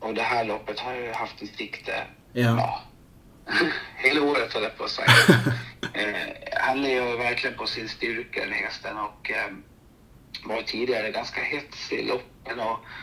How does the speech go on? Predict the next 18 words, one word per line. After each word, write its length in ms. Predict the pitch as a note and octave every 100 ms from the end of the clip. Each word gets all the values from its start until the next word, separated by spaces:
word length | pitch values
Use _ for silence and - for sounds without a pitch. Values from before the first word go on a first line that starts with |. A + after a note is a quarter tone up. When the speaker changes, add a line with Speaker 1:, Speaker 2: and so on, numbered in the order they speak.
| - -
Speaker 1:
stökte 480 | - - C3+ C3 C3
till 260 | D#3 D#3+ D3
det 100 | -
för 160 | A2
sig 160 | - -
ganska 280 | - - A#2+
mycket, 400 | A#2 - - C3+
men 100 | -
han 220 | A#2+ C#3
har 120 | C3+
verkligen, 560 | B2 B2 B2+ A#2 A#2 A#2
eh, 80 | A2
hittat 520 | A2 C3+ C3 - C3
sig 140 | B2+
själv 360 | - D3+ D3+ A2+
nu 120 | G#2
på 120 | -
slutet. 480 | - A#2+ B2 - -